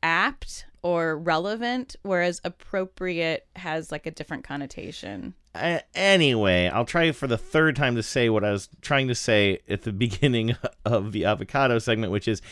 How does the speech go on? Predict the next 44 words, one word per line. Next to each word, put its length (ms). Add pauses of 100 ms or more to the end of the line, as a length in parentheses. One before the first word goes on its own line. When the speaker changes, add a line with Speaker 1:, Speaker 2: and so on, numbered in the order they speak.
(320)
Speaker 2:
they 180
often 500
appear 460
in 160
the 80
very 400
first 460
commercial 500
break 260
Speaker 1:
Yes. 140
Speaker 2:
of 240
the 80
Super 340
Bowl. 140
Speaker 1:
It 60
won't 160
Speaker 2:
Keep 80
an 80
Speaker 1:
surprise 300
Speaker 2:
eye 20
Speaker 1:
me 80
Speaker 2:
out 60
Speaker 1:
if 120
Speaker 2:
for 80
Speaker 1:
they, 120
Speaker 2:
that. 260
Speaker 1:
if 80
Speaker 2:
Yeah. 240
Speaker 1:
they 80
do 100
again, 380
yeah. 240
Speaker 2:
Which 240
I 80
think, 480 (520)
mm, 280 (960)
that 260
must 220
be 120
some 220
of 60
the 80
most 340 (840)
expensive 1000